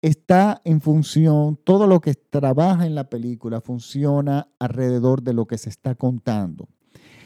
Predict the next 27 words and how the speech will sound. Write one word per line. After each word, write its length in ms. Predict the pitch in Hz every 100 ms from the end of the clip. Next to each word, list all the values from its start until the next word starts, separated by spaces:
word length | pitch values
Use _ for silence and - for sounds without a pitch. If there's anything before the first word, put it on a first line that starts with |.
| _
Y 80 | -
esta 220 | 226 339
película 480 | 339 311 302 262 226
puede 480 | - - 208 208 208
ser, 260 | - 190 190
es 160 | 165
un 180 | 240 180
drama, 520 | 160 143 135 127 139 - _ _ _ _ _ _ _
también 400 | 175 170 185 262
es 120 | 233
un 160 | 196 175
thriller. 500 | 170 165 117 90 -
Empieza 560 | 156 156 196 220 254 226
como 260 | 196 185
thriller 420 | 170 165 160 160 151
y 40 |
hace 220 | 160 170
una 160 | 180 165
transición 520 | 147 143 143 127 143
a, 140 | 143 139
al 280 | 131 127
drama 440 | 120 120 117 117 - -
magnífica. 1300 | 131 139 127 - 135 151 156 143 - 95 - - _ _ _ _ _ _ _ _ _ -
¿Y 80 | 156
qué 180 | - 240
nos 200 | 247 -
cuenta? 520 | 170 131 104 80